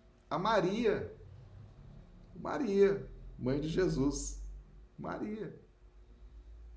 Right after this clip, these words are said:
E vamos rogar, né? Ave Maria, cheia de graça, o Senhor é convosco. Nós buscamos sempre essa figura da mãe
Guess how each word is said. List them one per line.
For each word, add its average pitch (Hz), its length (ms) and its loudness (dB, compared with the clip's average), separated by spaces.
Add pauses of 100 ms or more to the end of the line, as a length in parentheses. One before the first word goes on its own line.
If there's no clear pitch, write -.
(360)
E - 60 -6
vamos 143 300 4
rogar, 156 500 8
né? 139 80 2
Ave 131 340 8
Maria, 120 560 6
cheia 120 300 2
de 117 140 -2
graça, 117 500 4
o 110 40 -6
Senhor 113 260 -2
é 110 40 0
convosco. 113 800 0 (1700)
Nós 185 180 8
buscamos 202 580 10
sempre 180 880 10
essa 180 340 10
figura 175 720 4
da 202 640 6
mãe 185 720 8